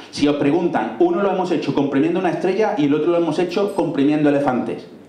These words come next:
¿Cuál es cuál?". No lo podemos saber. ¿Por qué? Porque los agujeros negros no tienen características distintivas. Es decir, los agujeros negros no tienen pelo. Esto es una cosa importante, porque los agujeros negros se convierten entonces en los sistemas más simples del universo.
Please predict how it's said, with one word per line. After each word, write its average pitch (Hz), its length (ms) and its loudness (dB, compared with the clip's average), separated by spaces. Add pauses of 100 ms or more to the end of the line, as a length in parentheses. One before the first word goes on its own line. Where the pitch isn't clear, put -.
(120)
¿Cuál 165 200 2
es 175 120 0
cuál?". 131 320 -2 (440)
No 135 160 2
lo 160 140 0
podemos 147 240 2
saber. - 420 -2
¿Por 120 160 0
qué? - 360 -4 (420)
Porque 127 320 -2
los 107 160 -2
agujeros 123 280 0
negros 147 240 2
no 147 100 0
tienen 135 200 2
características 120 640 -2
distintivas. 127 680 0 (360)
Es 120 140 0
decir, 143 400 -2
los - 120 -10
agujeros 101 360 -6
negros 139 380 0
no 120 200 0
tienen 107 360 -2
pelo. - 420 -8 (520)
Esto - 120 -2
es 143 60 2
una 143 100 -2
cosa 139 160 0
importante, 127 500 -2
porque - 240 -4
los - 140 0
agujeros 127 360 0
negros 147 380 2
se 127 80 -2
convierten 123 460 0
entonces 151 540 0 (280)
en 127 80 0
los 117 140 0
sistemas 135 340 -2
más 143 300 -2
simples - 720 -4
del 127 100 0
universo. 143 400 0